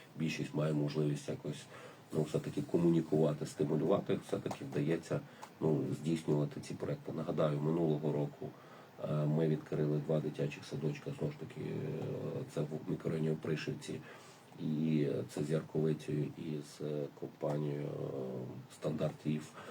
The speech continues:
в, на вулиці Українських дек-, декабристів, а зараз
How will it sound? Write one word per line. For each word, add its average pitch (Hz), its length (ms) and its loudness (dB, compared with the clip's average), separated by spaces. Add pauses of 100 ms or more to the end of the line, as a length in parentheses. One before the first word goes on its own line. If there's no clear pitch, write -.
(380)
в, 76 80 4 (1160)
на 80 80 2
вулиці 76 540 4
Українських 76 560 2
дек-, 76 240 0
декабристів, 76 640 0
а 73 40 2
зараз 73 220 0